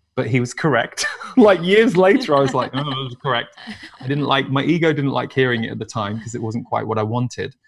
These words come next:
But he was right. And I remember leaving the room, having had this, like, nearly hour session with him. And as we were driving home, my friend went, "Well, how was it for you?" And I went, "Well," I said, "you know,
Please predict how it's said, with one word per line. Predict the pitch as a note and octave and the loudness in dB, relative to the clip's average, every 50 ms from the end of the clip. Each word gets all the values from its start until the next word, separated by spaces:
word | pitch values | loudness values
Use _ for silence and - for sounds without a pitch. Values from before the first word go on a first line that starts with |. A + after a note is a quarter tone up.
| _ _ _ _ _ _ _ _ _ _ _ - A#2 G#2 - | _ _ _ _ _ _ _ _ _ _ _ -12 -12 -6 -2
But | C3+ B2+ B2+ B2 - - | 0 0 0 -2 -4 -4
he | A#2+ C3 | -4 -2
was | B2+ C#3+ C#3 - | -2 -2 -4 -2
right. | A2+ G#2 G#2 G2+ G2+ G2+ - - _ - | -2 -2 -2 -2 -2 -4 -6 -10 _ -6
And | A2+ A#2 A#2 A#2 A#2 A2+ A#2 - _ _ _ _ _ | -4 -2 -2 0 0 -2 -2 -4 _ _ _ _ _
I | A2 A#2 B2+ | -4 -2 0
remember | C3 B2+ C3 C3 C3 C3 C3+ D3+ D#3 E3+ | 0 2 2 2 2 0 0 0 -2 0
leaving | E3 D3 B2 B2 C3 B2+ D3 D#3 E3 | 0 0 0 0 0 0 0 -2 -2
the | E3 E3+ | -2 -2
room, | D3+ C3 A#2+ A2+ G#2+ G#2+ G#2 G#2 G#2+ A2 A#2 - _ _ _ _ _ _ _ _ _ _ _ | -2 0 0 0 0 0 -2 -2 -4 -4 -6 -8 _ _ _ _ _ _ _ _ _ _ _
having | _ - A#2 B2 C3 B2+ | _ -4 -2 0 0 0
had | C3 C3 B2 A2+ | 0 -2 -2 -4
this, | B2 A2+ - - | -6 -6 -4 -4
like, | A#2 G#2+ - A#2 | -4 -4 -2 -2
nearly | A#2 A#2 A#2 A2+ A#2+ B2 - - | -2 -2 -2 -2 -2 -4 -6 -4
hour | A2 A2 A2 A2 A2 A2+ | -2 -2 0 0 0 -2
session | - - - G#2+ G#2 - - - G2+ G2+ | -4 -6 -6 -6 -6 -6 -8 -8 -6 -6
with | G2 G2 F#2+ - | -6 -8 -8 -8
him. | G2+ G2 F#2+ G2 G#2+ - _ _ _ _ _ _ _ _ _ _ _ _ _ _ _ _ - - - _ _ _ _ _ _ _ | -10 -8 -8 -10 -12 -14 _ _ _ _ _ _ _ _ _ _ _ _ _ _ _ _ -14 -14 -14 _ _ _ _ _ _ _
And | A2+ B2 | -2 0
as | B2+ B2+ | 0 2
we | D3+ D#3+ | 2 2
were | D#3+ | 2
driving | D3 C#3 C#3 A#2 B2+ C3+ C#3 C#3 | 2 2 0 2 2 2 0 0
home, | B2+ A2+ G#2 G2+ G2+ | 0 0 -2 -2 -2
my | G#2 G#2 | -2 -4
friend | - - A#2 A#2 | -4 -4 -2 -2
went, | A#2 A2 - | -2 -2 -2
"Well, | A2+ A#2+ | -4 -6
how | A#2 - D3+ D#3 | -6 -6 -4 -4
was | D3 D3+ F3+ G3 - | -4 -4 -6 -6 -8
it | A#2+ - - | -10 -10 -8
for | - G#2 | -8 -8
you?" | G2 F#2+ F#2+ | -6 -6 -4
And | F#2+ G#2 | -4 -4
I | G#2 G#2+ | -4 -2
went, | A2 A2 A2 A2+ A2+ - _ _ | -2 -2 -4 -4 -6 -10 _ _
"Well," | - G#2+ A2+ C3 D3+ F3+ A3+ A#3 - _ _ _ _ _ _ _ _ _ _ _ - | -8 -4 -2 -2 -2 -2 -4 -6 -10 _ _ _ _ _ _ _ _ _ _ _ -8
I | B2 | -8
said, | A#2 - - D3 C#3+ D3 - | -6 -2 -2 -2 -2 -4 -4
"you | - D#3 E3+ | -2 -2 0
know, | E3+ D#3 - | 0 0 -2